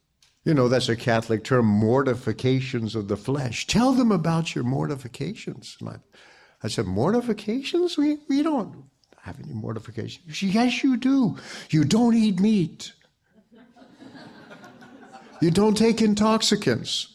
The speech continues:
Well, I just never thought them as <laughs> mortifications, but I guess to some people <laughs>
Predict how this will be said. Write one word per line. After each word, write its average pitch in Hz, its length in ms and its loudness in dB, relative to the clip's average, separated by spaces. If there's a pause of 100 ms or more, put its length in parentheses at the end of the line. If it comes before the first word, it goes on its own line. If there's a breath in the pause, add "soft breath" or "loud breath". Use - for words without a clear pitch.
(120)
Well, 135 140 2
I 139 120 4
just 135 280 0
never 143 280 2
thought 143 320 0
them 139 200 2
as 113 220 0
<laughs> 131 80 2
mortifications, 135 1000 0
but 151 200 2
I 135 80 0
guess 135 260 -4
to 151 120 -10
some - 260 -2
people 165 360 -2
<laughs> 131 80 -18